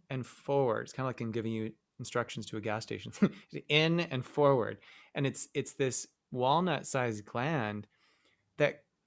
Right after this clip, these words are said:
can only be stimulated with somebody else's fingers or another sort of phallic-like thing. So that shows me that men have been fucking each other in the ass since time immemorial, 'cause it's this, like, little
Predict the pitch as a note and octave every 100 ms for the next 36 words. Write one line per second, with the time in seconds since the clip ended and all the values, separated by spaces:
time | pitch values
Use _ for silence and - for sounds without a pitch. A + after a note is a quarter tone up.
0 | _ - C#3+ D#3 G3+ D3+ B2 - - B2+
1 | C#3 A#2+ G#2 G#2 A2 - _ _ _ _
2 | _ _ _ _ C#3+ C3 - - C3+ C3
3 | B2 A#2 A#2+ - B2 C3+ E3+ E3+ - B2+
4 | B2 C3+ A#2 A2 A#2 - _ _ _ _
5 | _ - B2+ A2 - A2+ B2+ C3+ - G#2+
6 | G#2+ - G#3+ A2 - - - _ - D#3+
7 | F#3+ F#3+ - D3 E3+ C#3 A#2+ A#2 A2 -
8 | A#2+ C#3+ C#3+ B2+ A#2 A2 - B2 C3 A#2
9 | - A2 G#2 G2+ G#2+ A2 G#2 A2 G2+ -
10 | A2+ A2 G#2 G2 G2+ A2+ C#3 G2+ A#2 A2+
11 | - B2 - A#2+ - C#3 D3+ B2